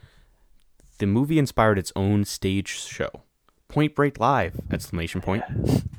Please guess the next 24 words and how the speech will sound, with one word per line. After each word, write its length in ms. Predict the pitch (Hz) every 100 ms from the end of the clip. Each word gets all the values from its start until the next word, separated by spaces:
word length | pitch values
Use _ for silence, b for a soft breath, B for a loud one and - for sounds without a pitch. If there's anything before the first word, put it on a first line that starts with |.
| b b b b b b b -
Which 200 | 113 -
consists 360 | 110 135 -
of 100 | 107
actors 360 | 104 107 - 117
performing 420 | - - 107 101
the 80 | 92
entire 320 | 87 110 113
movie 280 | 120 95 98
on 220 | 92 107
stage. 560 | 123 - 95 82 - -
However, 640 | - 95 95 131 104 - - _ _ -
a 100 | 98
random 420 | 101 113 139 143
audience 380 | 110 110 90 -
member 260 | 85 78 62
is 120 | -
chosen 360 | - 104 104
to 60 | 104
play 180 | - 101
the 100 | 113
part 260 | - 82 -
of 80 |
Johnny 300 | 87 87 90
Utah. 420 | 80 85 - -